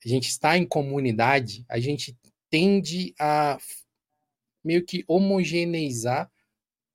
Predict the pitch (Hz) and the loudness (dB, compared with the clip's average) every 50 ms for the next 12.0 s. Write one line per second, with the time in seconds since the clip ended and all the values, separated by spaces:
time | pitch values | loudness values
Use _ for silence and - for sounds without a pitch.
0 | _ _ _ - 160 156 160 160 156 156 147 - 139 143 165 160 139 143 147 143 | _ _ _ -4 -2 0 0 0 0 0 -2 -2 -2 -2 -2 -2 -2 -4 -4 -2
1 | 135 123 101 104 113 147 151 120 - - - 131 131 - _ - - _ _ _ | -2 -2 -2 -4 -6 -6 -8 -12 -16 -12 -12 -12 -12 -12 _ -20 -20 _ _ _
2 | _ _ - 156 160 170 170 165 180 - - 240 226 - - - - _ _ _ | _ _ -4 0 0 0 2 0 -2 0 0 0 0 -2 -4 -10 -16 _ _ _
3 | _ _ _ _ - 135 135 127 - 160 151 156 160 151 156 160 151 - - 151 | _ _ _ _ -4 -4 -4 -4 -4 -4 -2 -2 -2 -2 -4 -6 -6 -4 -4 -2
4 | 151 143 147 135 165 208 226 220 214 214 - - 196 226 190 147 147 175 185 185 | -2 -2 -2 0 2 2 2 2 0 -2 -2 0 0 0 0 0 0 0 0 0
5 | 190 - 135 120 139 165 180 170 147 131 120 113 117 120 - 139 127 147 147 135 | -2 -4 -4 0 0 2 2 2 0 -2 -4 -6 -8 -8 -8 -8 -6 -4 -6 -4
6 | - 143 143 147 139 - - 143 131 127 117 123 135 165 180 175 160 180 196 185 | -4 -4 -6 -6 -6 -8 -8 -6 -6 -4 -2 -2 0 0 0 0 0 0 -2 -2
7 | 151 151 151 170 180 160 - - - 151 165 160 147 123 120 123 - - - - | -2 -4 -4 -4 -4 -4 -6 -4 -2 0 0 0 0 -2 -6 -8 -12 -16 -20 -18
8 | _ - 139 143 143 - - 147 143 143 - 135 131 139 165 180 175 165 160 139 | _ -4 -4 -4 -2 -2 0 0 0 0 0 0 4 4 4 4 4 2 0 -2
9 | 123 - 156 143 151 143 165 185 175 165 156 147 139 139 151 151 151 - - 139 | 0 0 0 2 4 4 4 4 4 4 2 2 0 0 0 0 0 -2 -2 -2
10 | 131 131 117 120 131 147 165 170 165 151 123 120 120 - - _ _ _ _ _ | -2 -2 -2 -4 -4 -2 -4 -4 -4 -2 -4 -4 -4 -6 -12 _ _ _ _ _
11 | _ - 185 190 208 214 208 208 202 208 - - - 269 240 196 185 214 277 - | _ -2 0 2 4 4 2 2 0 -2 -4 0 2 4 6 6 6 4 2 0